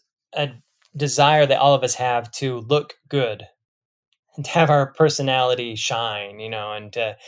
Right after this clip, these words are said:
to make sure that our ego is fluffed up. We want to look good. We want to be respected.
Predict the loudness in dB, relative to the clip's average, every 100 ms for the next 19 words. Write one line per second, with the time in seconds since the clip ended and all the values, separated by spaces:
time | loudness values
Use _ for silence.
0 | -20 -20 _ -2 -2 0 0 2 2 0
1 | -2 -2 2 4 4 0 -6 _ _ _
2 | -6 -6 -6 -10 -16 _ 0 0 2 -4
3 | -4 _ _ _ _ 0 4 4 4 -2
4 | -6 -6 -8 -8 -10 -8 -8 -4 -6 -8
5 | -20